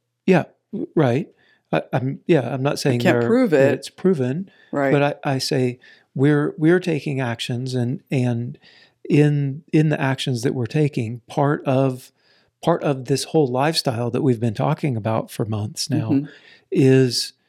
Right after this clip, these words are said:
Speaker 1: just that. It is
Speaker 2: Right.
Speaker 1: a preventative measure. I, I don't want
Speaker 2: Heart disease.
Speaker 1: heart disease.
Speaker 2: I don't want type two diabetes.
Speaker 1: I don't want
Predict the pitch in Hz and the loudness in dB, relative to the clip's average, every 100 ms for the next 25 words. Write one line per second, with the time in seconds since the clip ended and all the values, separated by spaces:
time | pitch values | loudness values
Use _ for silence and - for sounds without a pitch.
0 | _ _ _ - 147 147 - 147 160 - | _ _ _ 0 2 2 0 0 0 -4
1 | - 151 131 131 123 147 139 - _ _ | -6 -4 0 2 2 0 -2 -6 _ _
2 | _ _ _ - 120 117 - - 110 123 | _ _ _ 0 0 0 -4 -4 2 4
3 | 160 160 - 123 107 120 139 113 - _ | 2 0 -4 -8 -4 0 0 -2 -10 _
4 | _ _ _ _ _ - 135 131 - - | _ _ _ _ _ -6 -2 -2 -4 -4
5 | 127 101 _ 151 143 185 - - 127 123 | -4 -4 _ 4 4 4 0 -14 -2 2
6 | 117 117 - - - _ _ _ _ - | 2 0 -4 -12 -14 _ _ _ _ -6
7 | 139 139 131 120 107 135 165 107 - - | -4 -2 -2 -2 2 0 0 -6 -10 -16
8 | - - _ _ _ _ _ _ _ - | -20 -20 _ _ _ _ _ _ _ -6
9 | 151 151 165 202 143 139 139 - - 151 | -2 2 2 2 0 2 0 -2 -2 -2
10 | - 135 127 107 127 110 - - 147 123 | -2 -2 0 0 -2 -4 -8 -6 -2 -2
11 | - - 139 180 196 151 123 113 - - | -2 0 4 4 2 0 0 -2 -6 -12